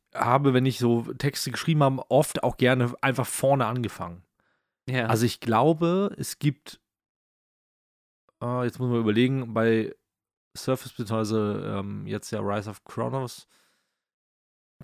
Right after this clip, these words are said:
Speaker 1: da war das schon so, dass ich die meisten Texte vorne angefangen habe zu schreiben und dann hinten aufgehört habe. Also <laughs> wie, wie ein, wie ein Text halt irgendwie.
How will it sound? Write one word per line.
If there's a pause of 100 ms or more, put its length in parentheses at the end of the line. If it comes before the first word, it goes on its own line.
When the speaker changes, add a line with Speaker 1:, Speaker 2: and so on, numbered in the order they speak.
(300)
Speaker 1:
da
war
das
schon
so,
dass
ich
die
meisten
Texte
vorne
angefangen
habe
zu
schreiben
und
dann
hinten
aufgehört
habe.
Also
<laughs>
wie,
wie
ein,
wie
ein
Text
halt
irgendwie.